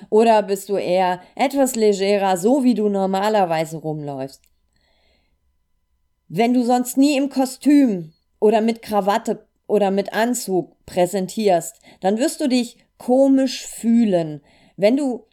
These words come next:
das erste Mal das machst. Deswegen empfehle ich dir, übe zu Hause mit Kostümchen und Krawatte. Sieht vielleicht bescheuert aus, macht aber Sinn, denn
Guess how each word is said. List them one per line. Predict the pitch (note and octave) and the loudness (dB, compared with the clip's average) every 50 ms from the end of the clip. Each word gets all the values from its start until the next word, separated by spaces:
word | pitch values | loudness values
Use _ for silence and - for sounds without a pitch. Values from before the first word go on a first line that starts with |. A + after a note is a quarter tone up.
| _ | _
das | - F#3+ F3 E3+ | -6 -6 -4 -2
erste | F#3 G#3 A#3 A#3+ - C4 | -2 -2 -2 -2 -2 -4
Mal | A3+ G#3 F#3+ F#3 F#3 F#3+ F#3+ F3+ - - - - - | -2 -2 0 0 0 0 0 -2 -4 -8 -14 -18 -16
das | - - G3 G#3 - F#3 | -6 -4 -4 -4 -4 -6
machst. | E3 C#3+ C#3+ - - - _ _ _ _ _ _ _ _ _ _ _ _ _ _ - | -8 -10 -10 -12 -18 -20 _ _ _ _ _ _ _ _ _ _ _ _ _ _ -8
Deswegen | F#3 F3 G3 G3 F#3+ F#3+ | -6 -4 -2 -2 -2 -2
empfehle | E3+ F#3+ F3+ - - F3+ E3+ E3 | -2 -4 -4 -2 -2 -2 0 0
ich | D3+ - E3+ - | -2 -4 -6 -4
dir, | - C#4 C#4+ C4+ C4 C4 - _ _ _ _ _ _ _ | -2 -2 0 0 -2 -4 -8 _ _ _ _ _ _ _
übe | A#3+ A#3+ A#3 A3 A#3+ A#3 | -2 0 0 0 -4 -6
zu | - G3+ F#3 F3+ | -6 -6 -4 0
Hause | F3 E3 F3+ F3+ F3 F#3+ F3+ F3 E3+ | 2 2 2 2 0 -2 -4 -4 -4
mit | D#3 D#3+ F3 F3 - - | -4 -4 -4 -4 -4 -4
Kostümchen | - F#3+ F#3 F#3 - - G3+ F#3 F#3 F#3 - G3 F3 F3 E3+ | -4 -4 -4 -4 -4 -6 -6 -6 -6 -6 -8 -8 -8 -8 -8
und | - F3+ E3+ D#3+ | -8 -10 -10 -10
Krawatte. | - - G3+ F#3+ F#3 F3+ F3+ F3+ - C3+ | -6 -4 -4 0 0 0 -2 -2 -6 -10
Sieht | B2+ - - F3 E3 - - | -10 -6 -4 -4 -4 -6 -8
vielleicht | - F#3+ F#3+ F#3 F#3+ - - | -6 -4 -2 -2 -4 -6 -8
bescheuert | A#3+ A3+ - A#3 G#3+ A3+ A3+ A3+ A3+ | -10 -8 -4 -2 0 0 0 0 -2
aus, | - A3 A#3 B3+ B3 B3 - _ _ _ - _ _ - | 0 0 2 2 0 -2 -8 _ _ _ -20 _ _ -4
macht | F#3+ G#3 G3+ G3+ G3+ G3+ - G#3 | 0 2 2 2 0 -2 -4 -2
aber | F#3+ F#3+ F#3+ | 0 0 0
Sinn, | F3+ D#3+ F#3+ G#3 A3+ B3 B3 A#3 - - - - _ _ - | 0 2 0 0 0 0 -2 -6 -8 -16 -20 -20 _ _ 0
denn | F#3+ F#3+ G3+ G#3+ A3 G#3+ | 2 2 2 2 -2 -6